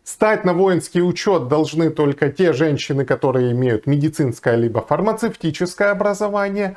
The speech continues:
Они обязаны стать на учёт, и вот их могут призвать после этого. А те женщины, которые не имеют такого образования,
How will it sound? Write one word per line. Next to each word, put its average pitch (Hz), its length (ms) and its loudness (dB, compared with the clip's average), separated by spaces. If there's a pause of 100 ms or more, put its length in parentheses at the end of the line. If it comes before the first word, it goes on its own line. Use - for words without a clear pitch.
(140)
Они 165 220 4
обязаны 147 680 2
стать 208 320 -2
на 214 80 2
учёт, 214 420 -2
и 160 100 2
вот 151 300 0
их - 240 0
могут 143 640 2
призвать 185 560 0
после 202 320 -2
этого. 185 420 -2 (520)
А 202 120 2
те 226 480 0
женщины, 180 640 0
которые 180 480 0
не 190 340 2
имеют 156 500 0
такого 196 380 0
образования, 196 880 0